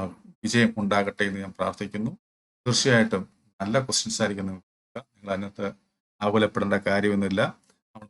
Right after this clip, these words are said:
മനസ്സുകൊണ്ട് ഉറപ്പിക്കുക. ഓക്കെ, നമ്മൾ മനസ്സുകൊണ്ട് ഉറപ്പിക്കുന്നത് നമുക്ക് സം-, അങ്ങനെ വിശ്വസിക്കുക, മനസ്സുകൊണ്ട് വിശ്വസിക്കുക, ഉറപ്പിക്കുക. ഒപ്പം, ആ, അങ്ങനെ വിചാരിക്കുന്ന എല്ലാം നടക്കത്തില്ല. നമ്മൾ ചെയ്തിട്ടുണ്ടെങ്കിൽ, നമ്മൾ അധ്വാനിച്ചിട്ടുണ്ടെങ്കിൽ തീർച്ചയായിട്ടും നമ്മുടെ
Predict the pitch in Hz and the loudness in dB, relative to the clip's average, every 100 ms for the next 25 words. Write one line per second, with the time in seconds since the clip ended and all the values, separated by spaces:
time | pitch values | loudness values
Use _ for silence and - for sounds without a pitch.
0 | - 113 110 127 113 101 101 - - - | -4 0 2 2 2 2 0 2 0 0
1 | - - _ _ _ 107 95 - 92 98 | -10 -14 _ _ _ -6 -6 -6 -8 -4
2 | 98 110 135 120 107 110 117 120 113 104 | -2 0 0 2 2 0 -2 0 0 -2
3 | 101 - 95 _ _ _ _ _ _ _ | -6 -10 -12 _ _ _ _ _ _ _
4 | - 107 110 - - 110 104 104 - 107 | 2 4 4 4 4 2 0 0 0 -2
5 | 98 - 104 107 110 127 120 92 - - | -2 -4 -6 -6 -4 -2 -2 -4 -8 -18
6 | _ 104 101 - 117 147 220 - - _ | _ -8 -8 -6 -2 2 0 -2 -18 _
7 | _ _ - 110 101 95 113 123 101 110 | _ _ -2 2 4 4 2 2 4 4
8 | 117 123 113 117 147 123 123 117 123 165 | 4 4 4 6 4 0 -2 -2 -2 -2
9 | _ - 113 139 135 _ - 156 190 156 | _ -4 0 0 -2 _ 4 6 6 4
10 | 110 - _ _ _ _ _ _ _ 107 | 0 -2 _ _ _ _ _ _ _ -4
11 | 110 113 - 131 139 160 - 123 110 92 | 2 2 2 4 4 4 2 2 2 0
12 | 90 _ - 107 - 110 101 107 _ _ | -8 _ -6 -2 2 0 0 -6 _ _
13 | _ _ _ _ _ _ 110 113 | _ _ _ _ _ _ 2 4